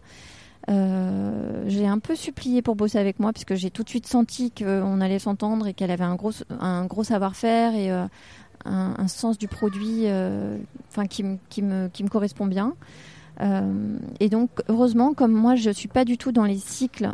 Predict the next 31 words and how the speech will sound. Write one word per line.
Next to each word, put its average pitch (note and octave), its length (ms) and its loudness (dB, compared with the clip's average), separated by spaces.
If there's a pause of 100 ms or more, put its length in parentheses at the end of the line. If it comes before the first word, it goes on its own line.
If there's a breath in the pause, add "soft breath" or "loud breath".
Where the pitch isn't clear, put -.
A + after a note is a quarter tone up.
euh, F#3 340 4
de F#3 140 0
collection A3+ 460 4
des G#3+ 160 4
autres G#3+ 240 0
marques G#3+ 420 2
qui - 140 -18
travaillent, G3 520 2
euh, F3+ 220 2 (540 loud breath)
euh, F#3 340 4
à - 80 2
travers G3 320 0
des F#3+ 220 2
agents G#3 380 2
et G3 100 0
qui - 120 -6
ont G3 60 2
des F#3 120 0
cycles G3 340 -6
de F#3 100 -4
collection, G3 480 -2
euh, F#3+ 580 0 (520 loud breath)
euh, F3+ 180 -2 (460)
classiques. F#3+ 520 -6 (360 loud breath)
Du G3+ 160 -6
coup, C#4 160 -2
j'ai A3+ 160 2
pu - 100 -10
travailler G#3+ 300 0
avec F#3+ 240 0
elle B3 180 4